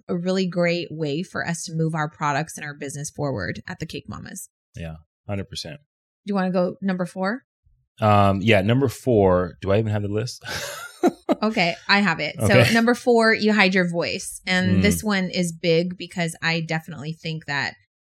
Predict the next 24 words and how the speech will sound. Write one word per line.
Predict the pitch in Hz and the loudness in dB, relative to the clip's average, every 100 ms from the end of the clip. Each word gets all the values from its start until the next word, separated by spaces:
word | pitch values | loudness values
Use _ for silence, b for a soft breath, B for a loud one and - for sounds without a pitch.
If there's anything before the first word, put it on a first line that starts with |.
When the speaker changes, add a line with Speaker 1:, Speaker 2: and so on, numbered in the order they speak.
| _ | _
Speaker 1:
we | - 170 | -2 -2
have | - | -2
to | |
self-advocate. | 170 160 156 - 147 - 151 - 107 | -4 0 0 4 4 4 -4 -4 -2
I'm | 165 160 | -2 0
a | |
big | 160 165 170 160 160 - | -2 2 6 6 4 -2
proponent | 165 170 151 147 143 | -4 0 0 0 -2
of | 147 - | -4 -6
self-advocation. | - 156 151 - 147 156 - 139 - - 175 - _ _ | -6 -4 -4 -2 -4 -6 -8 -6 -6 -8 -10 -12 _ _
Speaker 2:
Yeah. | 113 113 107 98 b b b | 2 6 6 4 b b b
And | 120 | 4
I | |
think | 156 165 | 4 4
you | |
have | 147 139 | 4 4
to, | 120 98 - | 0 -4 -4
like, | 101 - | -6 -2
learn | 98 107 113 | 2 4 4
to | 101 | 0
love | 95 95 95 | 2 4 4
your | 98 92 | 4 0
own | 98 90 | -4 -6
perspective. | 90 - - 92 - 92 87 | -8 -8 -2 -2 0 -2 -2